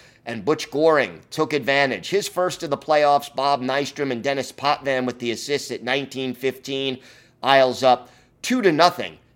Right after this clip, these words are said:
after the first period. In the second, the Islanders add to their lead with two quick goals in the first three minutes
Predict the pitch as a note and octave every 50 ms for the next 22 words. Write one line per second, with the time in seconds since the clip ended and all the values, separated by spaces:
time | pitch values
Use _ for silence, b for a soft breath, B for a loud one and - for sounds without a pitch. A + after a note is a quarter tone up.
0 | _ _ - C#3+ C#3 C3+ B2+ - - B2+ B2 A#2+ A2+ - - A2+ B2+ B2 - B2+
1 | B2+ B2 A#2 - - - D3 C#3 C3 A#2+ A2 A2 C#3+ F#3 G3+ F#3+ E3+ - - F#3+
2 | F#3 F#3 F#3 F#3 E3+ D#3+ D#3 D#3 D#3+ D#3+ E3 E3+ E3 E3 D#3 C3+ D#3+ D3+ D#3+ E3
3 | D#3+ - D#3 C3+ D3 C#3 C#3 C3+ C#3 D#3 D#3+ D#3 D3 B2 C3+ B2+ - - - -
4 | B3 C4 B3 - - - A3 A3+ A3+ - - E3 F3+ F3+ F3+ F3 D#3 C3 D3 C#3
5 | C3 - F3 F#3 F3+ - - - - D#3 F3 F#3 F3 E3 D#3+ D#3+ D#3 D#3 - -